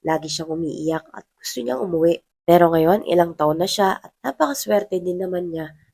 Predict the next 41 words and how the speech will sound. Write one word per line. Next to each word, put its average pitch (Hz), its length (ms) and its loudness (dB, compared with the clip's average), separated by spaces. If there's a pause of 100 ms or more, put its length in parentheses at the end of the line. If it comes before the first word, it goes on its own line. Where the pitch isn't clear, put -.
dahil 196 240 2
mabait 170 480 0
ang 160 160 -10
amo 156 400 -4 (240)
na 247 80 2
napuntahan 165 560 -4
niya. 156 400 -2
At 262 160 4
sinabi 240 400 4
naman 208 320 2
dun 175 160 -2
sa - 160 2
office 175 560 2 (320)
at - 240 -6
ng - 80 -4
engineer 214 560 -2
na 202 160 2
it - 240 -4
takes 180 240 -2
thirty 160 400 -2
days 165 400 -4 (320)
bago 156 240 2
ma-turn 165 400 -4
over. 151 640 -4 (320)
So 139 80 -6
si 147 160 -8
mother 277 480 4
ay 277 160 -2
super 240 400 -4
excited. 156 960 -2 (160)
Ito 165 160 2
na 160 160 6
ang 160 80 -14
kanyang 156 320 -4
pundar 226 560 0
at - 240 -8
bunga 190 400 0
ng 165 160 -6
kanyang 160 320 -8
hard 151 320 -2
work. 156 240 0